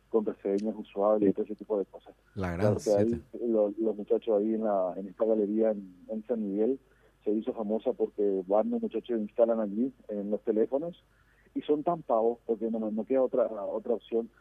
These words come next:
Speaker 1: son tan pavos que no verifican que los tipos que le están instalando el, el, el software para espiarle a su pareja,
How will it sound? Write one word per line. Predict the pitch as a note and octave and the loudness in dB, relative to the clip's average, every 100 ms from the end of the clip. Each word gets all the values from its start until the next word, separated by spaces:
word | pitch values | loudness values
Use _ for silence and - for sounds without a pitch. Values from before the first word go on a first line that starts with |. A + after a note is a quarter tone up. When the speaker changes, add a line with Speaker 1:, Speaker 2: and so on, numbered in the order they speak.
| _ _ | _ _
Speaker 1:
son | C3+ D3 | -6 -2
tan | D3 | -2
pavos | C3 B2+ B2+ | 2 0 0
que | C#3+ | 0
no | C3+ | 0
verifican | C3+ B2 - - B2+ B2 - _ _ - | 0 -2 -2 -2 -2 -4 -8 _ _ 0
que | C3 | 2
los | C3 - - | 2 -2 -12
tipos | E3 D#3 | -8 -2
que | D#3+ | 0
le | C#3 | 0
están | C#3 D3+ | 0 -4
instalando | C#3 C3 B2+ C#3 D3 | -2 -2 0 0 0
el, | D3 C3 A#2+ A2 | 0 -2 -4 -6
el, | A#2+ A#2 A#2 A2+ | -6 -4 -2 -2
el | A#2+ | 2
software | D3 - C#3 | 2 2 0
para | C#3 C3+ | 2 0
espiarle | - B2 B2 D3 | 2 4 4 4
a | |
su | D3 C#3+ | 0 -2
pareja, | C#3 C#3+ D#3 | 0 0 0